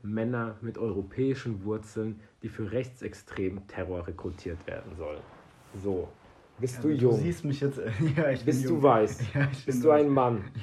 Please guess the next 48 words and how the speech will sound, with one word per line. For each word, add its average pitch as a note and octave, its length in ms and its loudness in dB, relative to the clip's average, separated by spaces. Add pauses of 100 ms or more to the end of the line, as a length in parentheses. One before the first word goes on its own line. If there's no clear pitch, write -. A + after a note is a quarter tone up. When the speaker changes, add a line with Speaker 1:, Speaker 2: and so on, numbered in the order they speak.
(140)
Speaker 2:
Ja, D3 60 0
ich C3+ 160 -2
bin B2 140 -4
ein A2+ 140 -6
Mann. B2 120 -4
Speaker 1:
Und B2+ 120 -2
heißt, D#3 280 4
nennst D#3+ 260 4
du D#3+ 40 2
dich C#3+ 160 -2
gerne C#3+ 320 6
Trollewa? B2 600 8
Speaker 2:
<laughs> - 320 0
Ja. E3 320 -2 (520)
Speaker 1:
Ist D#3+ 160 -2
das D#3+ 300 6 (440)
magst D3 320 0
du D#3 60 0
Social C#3+ 400 6
Media? B2+ 400 2 (120)
Speaker 2:
<laughs> - 100 -12
Ja. D#3 100 -2
Speaker 1:
Dich D3 280 2
auf D3 140 4
Social D3+ 380 8
Media D3 360 8
zu C#3+ 120 2
insz-, C#3 280 4
Speaker 2:
<laughs> C#3 340 6
Speaker 1:
inszenieren, C#3+ 680 6
Speaker 2:
Ja. C#3 340 2
Speaker 1:
nachdem C#3 440 4
du D#3 260 8 (200)
so - 180 4
gesquattet D3 640 6
hast, B2+ 220 2
um B2+ 100 0
dein B2+ 180 2
Ass C#3 300 2
zu A2+ 140 -6
zeigen. F#2 400 -4 (840)
Sind C#3+ 220 4
das - 180 6
schon E3 120 2
mal D3+ 220 6
gewisse D3 400 2
Anknüpfungspunkte? B2+ 1160 0
Speaker 2:
<laughs> - 60 -20